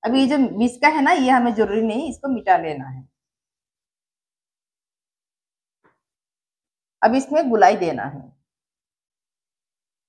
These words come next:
गुलाई हमेशा आपको इस तरीके से अंदर के side से दबा के देना है, तब front side का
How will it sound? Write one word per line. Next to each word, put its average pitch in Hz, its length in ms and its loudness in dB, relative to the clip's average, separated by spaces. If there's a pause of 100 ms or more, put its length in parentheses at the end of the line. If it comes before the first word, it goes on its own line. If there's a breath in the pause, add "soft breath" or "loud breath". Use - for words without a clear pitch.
(360)
गुलाई 175 300 4
हमेशा 294 360 4
आपको 294 260 4
इस 339 80 0
तरीके 294 200 -4
से - 180 2
अंदर 262 280 4
के 311 120 -6
side 277 200 -2
से 359 140 -4
दबा 202 280 2
के 269 140 -2
देना 233 220 -2
है, 330 160 -4
तब 208 120 4
front 233 280 0
side 262 240 -2
का 285 80 0